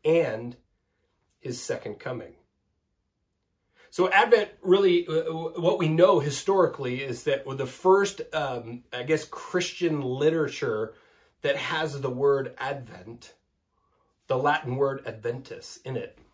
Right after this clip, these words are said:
comes from the sixth century. But we do know that the early Christian church began to celebrate something called the Christ Mass. And the church did this intentionally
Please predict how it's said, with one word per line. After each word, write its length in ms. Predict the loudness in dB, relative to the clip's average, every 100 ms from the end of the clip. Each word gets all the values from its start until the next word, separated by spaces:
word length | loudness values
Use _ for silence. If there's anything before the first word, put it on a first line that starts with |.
| _ -8
comes 200 | -6 -4
from 100 | -6
the 100 | -6
sixth 300 | -8 -10 -8
century. 540 | -10 -10 -14 -20 _ _ _ _ _ _ _ _ 4
But 160 | 6
we 100 | 6
do 260 | 2 2 4
know 340 | 6 6 6
that 320 | 4 0 -2 -4
the 400 | -4 -2 -4 -8 _ _ _ 4
early 460 | 8 10 8 6
Christian 460 | 2 -2 -4 -4 -8
church 500 | -4 0 0 -2 -6
began 440 | -6 -2 0 0 -2
to 160 | -10
celebrate 640 | -8 -2 0 0 -2 -6 -6
something 420 | -6 -6 -4 -8
called 420 | -6 -2 -2 -4 -16 _ _
the 120 | -8
Christ 720 | -8 -8 -6 -4 -4 -6 -12 -20 _
Mass. 880 | -14 -10 -10 -10 -14 -20 -20 -20 -20 _ _ _ _ _ _ _ _ _ _ _ _ _ _ _
And 100 | -2
the 100 | 0
church 300 | 4 2 2
did 200 | 2 2
this 400 | 2 -2 -2 -10 -18 _ _ _ _ _ _ -4
intentionally 1080 | 0 0 0 -2 0 0 2 0 -2 -4